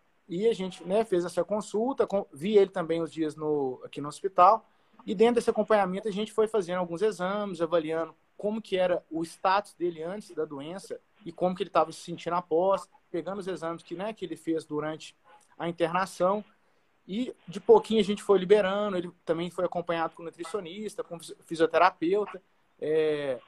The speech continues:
no caso dele, como é um atleta, né, de alto rendimento, fez uma ressonância magnética cardíaca, onde a gente podia ver se houve algum acometimento, alguma inflamação do miocárdio ou do coisa que é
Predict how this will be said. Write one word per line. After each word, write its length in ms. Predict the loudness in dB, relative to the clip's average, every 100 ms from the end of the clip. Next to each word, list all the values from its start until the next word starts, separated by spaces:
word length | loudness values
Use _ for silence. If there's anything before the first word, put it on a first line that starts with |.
| -12
no 120 | -6
caso 300 | 0 -2 0
dele, 240 | 2 2
como 160 | -2 -8
é 80 | -6
um 80 | -6
atleta, 480 | -8 -6 -6 -4
né, 120 | -8 -4
de 120 | -2
alto 240 | -2 -4
rendimento, 480 | -16 -16 -12 -12 -6
fez 180 | -4 -4
uma 120 | -4
ressonância 520 | -4 -6 -4 -4 -6
magnética 1800 | -8 -8 -10 _ _ _ _ _ _ _ _ _ _ _ -8 -6 -6 -8
cardíaca, 540 | -6 -6 -6 -8 -6 -8
onde 100 | -8
a 40 |
gente 180 | -10 -2
podia 300 | 0 2 2
ver 320 | 2 0 -2 _ _ -20 -20 _ _
se 240 | -16 4 8
houve 240 | 8 6
algum 260 | 0 -2 -4
acometimento, 640 | -2 -8 -8 -10 -10 -6
alguma 220 | -6 -6
inflamação 580 | -8 -6 -2 -2 -2 -8
do 120 | -6
miocárdio 640 | -2 -2 0 2 2 0 -6
ou 60 |
do 80 | -6
coisa 280 | -8 -6 -8
que 200 | -6
é 40 | -8